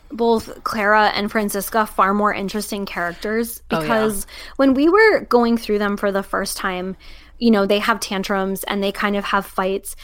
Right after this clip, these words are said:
Speaker 1: But if you recall back when Josefina nearly pounced on her sister because she was keeping one of her mother's,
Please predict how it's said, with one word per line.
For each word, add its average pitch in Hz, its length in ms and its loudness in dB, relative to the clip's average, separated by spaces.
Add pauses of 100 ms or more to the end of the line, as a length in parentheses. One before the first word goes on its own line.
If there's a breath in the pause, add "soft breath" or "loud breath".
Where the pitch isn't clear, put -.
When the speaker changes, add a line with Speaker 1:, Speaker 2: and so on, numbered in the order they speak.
(260 loud breath)
Speaker 1:
But 269 100 6
if 285 120 6
you 285 160 4
recall 285 640 4
back 190 460 2 (100)
when 202 640 -2 (160)
Josefina 226 600 0
nearly 196 340 -2
pounced 202 500 -4
on 190 120 -2
her 196 120 -6
sister 190 420 -4
because 202 280 -4
she 220 140 -2
was 214 180 0
keeping 214 420 0
one 190 140 2
of 185 100 -2
her 208 220 0
mother's, 196 760 2